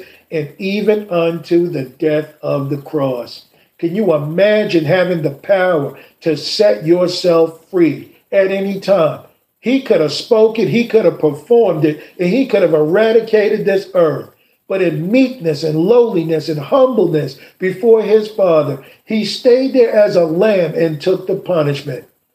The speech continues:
Imagine a slow death like that. That's the meekness of Jesus Christ.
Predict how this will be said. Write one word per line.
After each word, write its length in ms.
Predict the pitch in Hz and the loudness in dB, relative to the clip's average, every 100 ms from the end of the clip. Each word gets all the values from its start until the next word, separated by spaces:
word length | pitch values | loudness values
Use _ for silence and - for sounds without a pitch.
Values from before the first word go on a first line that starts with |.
| _ _ - | _ _ -8
Imagine 560 | 185 233 285 285 226 | -6 0 2 2 2
a 120 | 190 143 | 0 -2
slow 420 | - 247 240 233 | -2 2 2 2
death 340 | 170 202 202 | 2 2 2
like 360 | 196 185 180 - | 0 0 0 0
that. 320 | 175 143 - - _ | 2 0 -4 -18 _
That's 360 | 269 277 277 - | -2 0 -2 -2
the 120 | 175 | -2
meekness 680 | 170 240 294 - 180 170 175 | 0 2 2 0 -2 -2 0
of 160 | 180 | -2
Jesus 420 | 139 185 180 196 - | 0 -2 -2 -4 -6
Christ. 480 | 180 160 143 139 | 0 2 2 -4